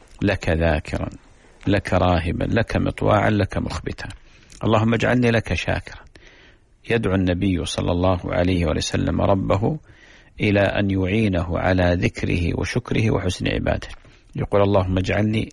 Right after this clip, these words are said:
لك شاكراً"، يعني ألهمني شكرك يا رب. ولذلك حتى شكر الله عز وجل يحتاج أن تدعو الله سبحانه وتعالى أن يعينك على،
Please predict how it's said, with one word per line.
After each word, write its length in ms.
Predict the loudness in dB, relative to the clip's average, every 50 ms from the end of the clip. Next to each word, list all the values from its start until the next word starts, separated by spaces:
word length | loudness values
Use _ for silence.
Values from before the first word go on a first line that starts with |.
| -6 -2
لك 380 | 0 2 2 2 0 0 -2
شاكراً"، 580 | -2 -2 -2 -2 -2 -4 -4 -6 -8 -10 -10 -8 -8 -8 -8 -8 -10 -12 -10 -6 -2
يعني 320 | 0 0 0 0 0 0
ألهمني 720 | 0 2 2 2 2 2 2 2 2 2 0 0 -2 -4 -8 _ _ _
شكرك 500 | -10 -6 -4 -4 -2 -2 -2 -2 -2 -2
يا 140 | 0 0 0
رب. 160 | 0 0 -4 -6 -10 _ -2
ولذلك 640 | 0 0 2 4 4 4 2 0 0 -2 -2 -2 -4 -6 _ _ -20 -20 -20 -20 -20 -20 -20 -20 -20 _ _ _ _ _ -12
حتى 540 | -6 -4 -4 -4 -4 _ -2 0 0 0 -2 -6 -8
شكر 360 | -8 -6 -6 -4 -2 -2 0
الله 200 | 0 0 2 2
عز 260 | 2 0 0 0 0
وجل 400 | 0 0 0 0 0 -2 -2 -2 -2
يحتاج 500 | -4 -4 -4 -4 -2 0 0 0 0 -2
أن 180 | -4 -6 -4 -2
تدعو 280 | -2 -2 -2 0 0
الله 300 | 0 2 2 2 2 2
سبحانه 460 | 0 -2 -6 -6 -4 -2 0 0 2 0
وتعالى 500 | 0 -2 -2 -2 0 2 2 2 2 0
أن 220 | 0 0 0 0
يعينك 600 | 0 2 2 2 2 2 4 2 2 2 0 0
على، 400 | 0 2 2 4 4 2 0 -2